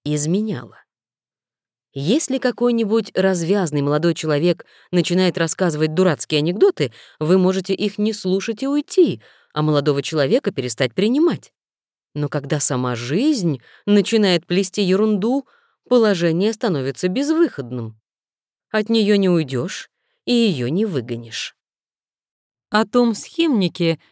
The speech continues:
с зелёной бородой и досмертным молчанием я никогда, может быть, и не вспомнила бы, но пришла жизнь, развязный молодой человек, и напомнила пошлым анекдотом.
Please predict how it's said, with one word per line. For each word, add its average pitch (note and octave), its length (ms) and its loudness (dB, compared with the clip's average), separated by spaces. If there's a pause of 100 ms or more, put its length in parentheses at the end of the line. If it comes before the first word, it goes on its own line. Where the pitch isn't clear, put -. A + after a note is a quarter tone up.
(100)
с F#3+ 100 0
зелёной F#3 440 2
бородой F#3+ 520 0
и F3+ 240 0
досмертным F3+ 760 -2
молчанием F#3+ 920 -2 (340)
я F3+ 200 0
никогда, F3+ 440 0
может F3 260 -2
быть, F#3 220 -4
и G3+ 80 -2
не G#3+ 120 -2
вспомнила A3 640 -2
бы, C#3+ 240 -4 (320)
но G3 240 2
пришла G3 500 0
жизнь, G3+ 580 -2 (440)
развязный G3+ 760 0
молодой E3+ 420 2
человек, D#3+ 600 -4 (260)
и F#3 140 2
напомнила C4 800 0
пошлым D#3 640 -4
анекдотом. C3+ 720 -4